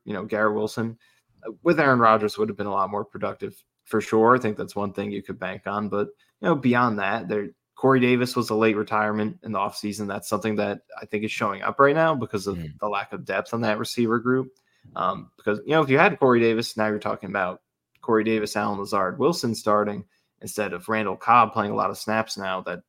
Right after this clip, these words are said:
Speaker 1: he's not earning. So that has hurt as well. Um, in terms of what their record would, would be, I feel like, um, they definitely would have beat the Patriots.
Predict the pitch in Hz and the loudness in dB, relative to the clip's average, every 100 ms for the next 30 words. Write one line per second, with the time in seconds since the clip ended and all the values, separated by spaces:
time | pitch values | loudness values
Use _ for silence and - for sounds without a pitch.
0 | _ - 95 101 98 110 113 95 107 - | _ -12 -8 -4 0 0 0 -2 -8 -14
1 | _ _ _ - 98 95 92 - _ _ | _ _ _ -6 -2 -2 -6 -12 _ _
2 | _ 117 117 117 117 110 107 107 107 107 | _ -2 -2 0 2 4 4 2 0 0
3 | 107 - _ _ _ _ 90 95 87 78 | -2 -8 _ _ _ _ -8 -6 -6 -8
4 | - _ _ - - _ - 131 185 196 | -16 _ _ -20 -20 _ -4 2 6 6
5 | 175 170 143 135 143 143 139 139 127 - | 6 4 6 6 6 4 2 0 -4 0
6 | 135 123 131 131 110 - 147 147 127 - | 0 4 4 4 2 0 0 0 0 -6
7 | _ _ _ _ 110 110 110 107 104 - | _ _ _ _ -4 -2 -2 -4 -8 -16
8 | _ _ - 120 143 151 139 135 113 127 | _ _ -2 4 4 4 4 4 2 0
9 | 123 - 117 117 117 113 113 - - | 0 -2 -2 -2 -2 -2 -4 -8 -18